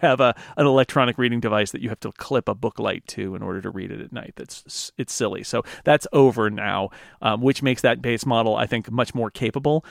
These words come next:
Still, you know, it feels cheap. It's cheap, um, and yet more expensive than it used to be. Um, but i-, i-, if you're somebody who is kind of mildly interested in having a Kindle to keep around or,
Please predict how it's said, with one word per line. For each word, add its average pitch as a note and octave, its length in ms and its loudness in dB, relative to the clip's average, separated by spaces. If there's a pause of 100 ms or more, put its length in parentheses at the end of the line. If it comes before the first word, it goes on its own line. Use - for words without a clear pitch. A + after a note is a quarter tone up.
(140)
Still, F#3+ 580 4
you D#3 100 0
know, C#3 180 2
it - 120 -4
feels E3+ 300 2
cheap. C3 420 0
It's - 220 0
cheap, A#2+ 340 0 (560)
um, A2 380 0 (180)
and C3+ 180 2
yet B2+ 160 4
more B2+ 140 -2
expensive A#2+ 460 -2
than A2+ 120 0
it G#2+ 60 -4
used A2+ 220 -2
to A2+ 80 -4
be. G#2 300 -2 (400)
Um, G2+ 440 0 (140)
but B2+ 320 4
i-, D#3+ 60 0
i-, C3+ 440 2
if C3 160 0
you're C#3 120 2
somebody C#3+ 360 2
who B2+ 240 2
is B2 560 0
kind C#3 160 -2
of A2+ 60 -2
mildly C3 360 2
interested C3 340 -2
in C3 60 -2
having B2 280 0
a A#2+ 40 -6
Kindle B2 420 0
to A#2+ 300 -2
keep - 300 -8
around A#2+ 540 0
or, A#2 480 2